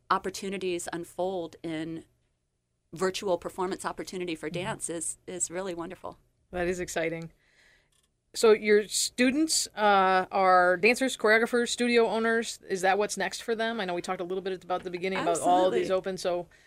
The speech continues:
Speaker 2: um, can you just tell us a little bit about the trajectory of your dancers in their degree for dance?
Speaker 1: Absolutely. So we offer both a B A and a B F A.
Speaker 2: Mm-hmm.
Speaker 1: Um, our B A students are what I call the dance and students.
Speaker 2: Yeah.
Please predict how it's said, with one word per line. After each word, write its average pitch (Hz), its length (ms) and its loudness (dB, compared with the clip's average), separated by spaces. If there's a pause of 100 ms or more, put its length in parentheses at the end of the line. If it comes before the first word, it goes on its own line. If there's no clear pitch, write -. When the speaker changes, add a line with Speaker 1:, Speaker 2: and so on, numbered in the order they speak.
(140)
Speaker 2:
um, 156 500 0 (360)
can 180 240 -6
you 202 420 -6 (100)
just - 300 -2
tell 196 160 2
us 196 100 0
a 190 60 -2
little 196 200 4
bit 190 120 -2
about 180 240 2
the 180 80 -6
trajectory 254 800 -4
of 233 460 2
your 226 140 -4
dancers 226 400 -2
in 214 160 -6
their 208 140 -2
degree 190 460 -4
for - 160 -10
dance? 269 520 -8
Speaker 1:
Absolutely. 294 380 0
So - 120 -4
we 240 120 0
offer 262 220 2
both 214 200 -2
a 202 60 -4
B 220 240 -4
A 247 160 0
and 254 80 -6
a 247 40 -8
B 165 160 -6
F 160 140 -8
A. 156 300 -10
Speaker 2:
Mm-hmm. 185 180 -6 (140)
Speaker 1:
Um, 190 280 -2
our 180 160 2
B 202 240 -4
A 240 120 0
students 208 480 -6
are 185 80 -4
what 175 100 -4
I 180 80 -4
call 180 160 -8
the 175 80 -4
dance 170 440 -6
and 165 360 -8 (160)
students. - 520 -6 (120)
Speaker 2:
Yeah. 175 120 -14